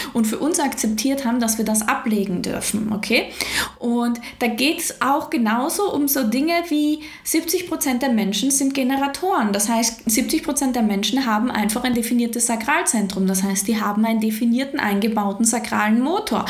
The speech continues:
Das heißt, bei denen ist es immer Leistung, Leistung, tsch, tsch, tsch, tsch, tsch, tsch, wie so eine Dampflok, ne? Und die anderen dreißig Prozent haben das aber nicht.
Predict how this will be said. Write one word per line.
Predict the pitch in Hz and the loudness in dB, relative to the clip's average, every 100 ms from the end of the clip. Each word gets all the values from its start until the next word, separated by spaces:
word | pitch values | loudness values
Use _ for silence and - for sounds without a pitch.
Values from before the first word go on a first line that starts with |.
| - - - | 0 0 0
Das | 214 214 | -2 2
heißt, | 208 214 | 2 2
bei | 254 | 0
denen | 226 240 269 | 2 2 2
ist | 269 269 | 2 2
es | 233 | -2
immer | - 269 294 294 - | 0 2 0 -2 -4
Leistung, | 202 202 208 220 | 0 0 0 2
Leistung, | 226 226 226 240 233 | 2 2 0 0 0
tsch, | 220 | -2
tsch, | 214 - | -2 -2
tsch, | - - | -2 -2
tsch, | - | -2
tsch, | - - - - | -2 0 -2 -2
tsch, | - 240 | -2 0
wie | 277 | 0
so | 285 | 0
eine | 269 | 0
Dampflok, | 262 285 - 214 220 226 | 2 0 0 -2 0 0
ne? | 330 - - - - | 0 -2 -2 -2 -4
Und | 254 240 226 - - | -2 0 -2 -6 -6
die | 220 | 0
anderen | 262 427 480 311 | 0 2 0 0
dreißig | 226 208 214 220 | 0 0 0 0
Prozent | 214 226 277 294 | 0 0 0 2
haben | 359 466 | 0 0
das | 370 269 - | 0 0 0
aber | 220 214 | 0 2
nicht. | 202 185 185 - | 2 0 -2 -8